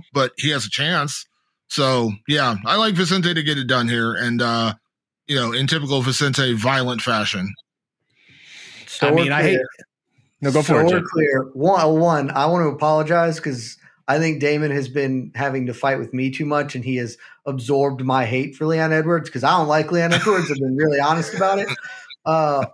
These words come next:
Speaker 2: but I will give the man his due. He, he has beaten a man in the current top of the welterweight rankings. He, he's ve-, beaten Vicente Luque. <laughs>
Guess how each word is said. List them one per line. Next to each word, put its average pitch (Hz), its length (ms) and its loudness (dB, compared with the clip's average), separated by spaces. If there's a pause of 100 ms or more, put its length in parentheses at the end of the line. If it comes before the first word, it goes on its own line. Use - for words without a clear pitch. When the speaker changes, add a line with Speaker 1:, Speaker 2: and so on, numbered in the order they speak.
(180)
Speaker 2:
but 180 380 4
I - 20 2
will 226 180 4
give 185 220 4
the 170 60 2
man 170 180 6
his 127 160 -2
due. 147 220 2
He, 175 240 -8 (180)
he 208 200 -2
has 269 300 2
beaten 165 360 -2
a 139 40 0
man 135 240 0
in 127 120 -2
the 123 80 -4
current 131 340 -2
top 117 300 -2
of 113 280 -10
the 131 60 -6
welterweight 123 380 -2
rankings. 127 460 -4
He, 151 200 -8 (220)
he's 127 220 -6
ve-, 240 420 -2
beaten 262 260 2
Vicente 196 440 2
Luque. 120 500 -2
<laughs> - 40 -8